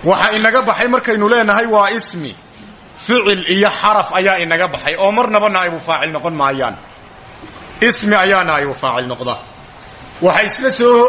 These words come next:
halkaa gelaya ereyga ismiga afar qodob oo afartuba ismi naa'ibu faacil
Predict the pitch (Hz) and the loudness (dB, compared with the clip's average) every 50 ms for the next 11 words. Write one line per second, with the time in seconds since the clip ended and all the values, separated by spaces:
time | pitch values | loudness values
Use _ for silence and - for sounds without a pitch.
0 | 247 233 226 240 233 233 233 233 208 214 240 220 208 202 208 220 240 226 233 226 | 4 2 0 0 2 2 0 2 2 2 2 2 2 2 2 2 2 4 2 2
1 | 214 202 220 226 233 240 240 - - 196 190 180 196 202 - 233 233 - - 185 | 4 2 2 2 0 -2 -4 -4 -4 -4 0 2 2 2 4 2 0 2 0 -2
2 | 165 - - 160 156 147 160 160 151 - - - - - - - - - - - | -2 0 0 0 2 2 2 0 0 -2 -8 -18 -20 -20 -20 -20 -20 -20 -20 -6
3 | - - 190 220 247 247 175 220 202 - 196 196 233 233 240 - - 190 190 185 | 0 2 4 4 4 2 2 0 -2 -2 2 2 2 2 2 0 -2 -2 0 2
4 | 180 175 170 165 160 - 170 165 156 165 196 | 2 2 2 0 -2 -2 -2 0 0 0 -2